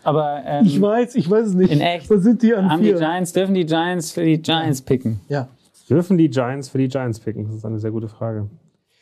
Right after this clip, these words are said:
Speaker 2: Gut. Top.
Speaker 1: So war's. Kicker, Lockerroom, Footballerei, Giants. Wenn sich die Jungs vom Kicker freuen, glaub ich, oder?
Speaker 2: Mhm. Ich glaub auch, wenn sie starten dürfen. Icing the Kicker gibt's am Donnerstag,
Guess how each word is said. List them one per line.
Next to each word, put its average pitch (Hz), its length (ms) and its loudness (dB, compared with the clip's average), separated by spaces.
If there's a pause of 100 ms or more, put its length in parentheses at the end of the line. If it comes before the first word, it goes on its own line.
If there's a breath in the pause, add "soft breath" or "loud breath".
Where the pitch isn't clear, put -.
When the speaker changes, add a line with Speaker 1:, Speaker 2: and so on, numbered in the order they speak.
(960 soft breath)
Speaker 2:
Gut. - 300 2 (680)
Top. - 300 -4 (320)
Speaker 1:
So 208 180 2
war's. 180 440 -4 (680)
Kicker, 240 520 0 (160)
Lockerroom, 196 840 0
Footballerei, 156 1000 -4
Giants. 123 580 -2 (500)
Wenn 139 180 2
sich 139 120 0
die 139 100 2
Jungs 131 180 2
vom 131 140 2
Kicker 127 240 -2
freuen, 123 320 -8
glaub 120 180 -10
ich, 110 60 -14 (120)
oder? 131 160 0
Speaker 2:
Mhm. 156 180 -2 (840)
Ich - 120 -2
glaub 190 200 -2
auch, 139 180 -8 (240)
wenn 143 100 -4
sie 143 120 -2
starten 151 340 -2
dürfen. 202 220 2 (1080)
Icing 240 360 4
the 196 80 4
Kicker 247 380 0
gibt's 220 420 -4
am 190 160 -2
Donnerstag, 180 480 -2